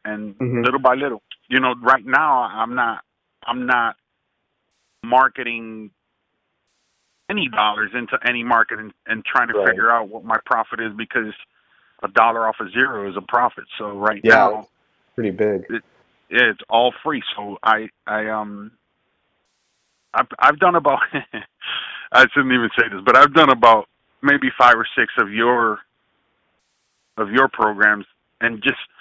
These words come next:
Speaker 1: because I'm not a realtor, um,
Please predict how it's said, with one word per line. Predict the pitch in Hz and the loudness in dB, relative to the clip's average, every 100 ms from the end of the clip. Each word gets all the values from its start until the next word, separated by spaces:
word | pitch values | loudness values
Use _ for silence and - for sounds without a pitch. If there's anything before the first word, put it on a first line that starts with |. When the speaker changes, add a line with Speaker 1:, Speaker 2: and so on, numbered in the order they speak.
| - - - | -20 -12 -8
Speaker 1:
because | - 127 | -4 2
I'm | 127 143 | 2 4
not | 139 | 2
a | 117 | 0
realtor, | 113 139 139 - 107 110 _ _ _ _ _ _ _ _ _ _ _ - | 0 -2 0 -2 -2 -4 _ _ _ _ _ _ _ _ _ _ _ 0
um, | 117 113 107 98 | 0 0 -6 -18